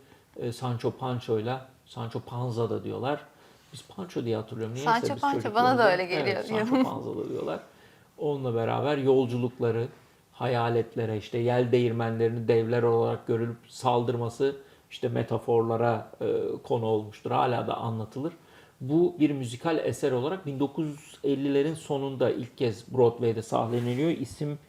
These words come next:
Speaker 1: Dale Weisman yazmış onu. Bu onun bir televizyona yazdığı bir oyundan müzikal
Speaker 2: Hı hı.
Speaker 1: oya-, olarak uyarlanıyor ve Broadway'de en çok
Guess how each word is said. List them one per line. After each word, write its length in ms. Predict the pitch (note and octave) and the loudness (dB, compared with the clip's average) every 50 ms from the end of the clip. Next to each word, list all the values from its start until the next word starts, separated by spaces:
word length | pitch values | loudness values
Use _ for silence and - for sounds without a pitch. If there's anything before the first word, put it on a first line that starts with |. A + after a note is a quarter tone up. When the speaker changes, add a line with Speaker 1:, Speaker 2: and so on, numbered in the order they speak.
| - - - - - - - B2 | -20 -20 -20 -20 -20 -10 4 6
Speaker 1:
Dale 200 | D3 D3 D#3+ D#3+ | 8 10 10 10
Weisman 600 | D3 C3+ C#3+ D3 D#3 D3 C3 C3+ C3+ A#2+ A2+ G#2 G#2 - - - - - | 10 10 12 12 12 10 8 4 0 0 0 0 -4 -10 -18 -20 -12 -4
yazmış 480 | B2 A2+ A#2 A2+ G2+ G#2+ G#2+ - - A#2 | 0 2 2 2 2 0 -6 -6 -4 -4
onu. 220 | A2+ A2+ A2 G#2 - - | -4 -4 -4 -6 -6 -2
Bu 140 | B2+ C3 A#2+ | 0 0 2
onun 220 | B2 B2+ B2+ A#2+ | 2 0 -2 0
bir 220 | C3 C#3 B2+ - - | 0 0 0 0 2
televizyona 520 | C3 C3 C3 C3 A#2+ A#2 C3+ C3+ D3 D3+ | 4 6 6 6 4 2 0 0 0 0
yazdığı 420 | C#3+ C3 B2+ B2 A#2+ C#3+ E3+ D3+ | 2 2 2 0 2 2 2 2
bir 100 | D3 C#3 - - | 2 0 0 4
oyundan 560 | C#3+ C3 B2+ B2+ B2+ B2+ B2+ C3 B2 A#2 A2 - - - | 4 4 4 4 0 2 2 2 2 2 -2 -6 -12 -10
müzikal 360 | - A#2 A2 A#2 - B2+ A#2+ | -8 -6 -6 -6 -6 -6 -6
Speaker 2:
Hı 140 | A2 - - | -6 -4 -2
hı. 0 | |
Speaker 1:
oya-, 380 | A#2 A#2 A2+ A#2 A2 G2+ - - - | 0 0 2 0 0 -4 -8 -8 -4
olarak 320 | - A#2+ A#2 A2+ A2+ A2 - - | 0 0 2 2 0 -2 -4 -4
uyarlanıyor 560 | - A#2+ A#2+ A#2 A#2 A#2 A#2+ B2 D3+ F#3 G3+ | -2 0 0 2 0 0 -2 -2 -2 -2 0
ve 140 | E3+ D#3 D3+ - - - - - _ - | 0 0 -2 -2 -12 -20 -20 -20 _ -6
Broadway'de 720 | B2+ C3 C#3+ D#3 E3+ D#3 D#3+ E3 E3 E3 G3+ - - - - - | 2 6 8 8 8 8 6 4 8 8 6 6 6 -2 2 4
en 360 | D#3 D#3+ F3 F3+ F3+ E3+ D3+ | 6 6 6 4 4 2 0
çok 280 | - - C#3 A#2+ G#2+ | -2 2 2 2 2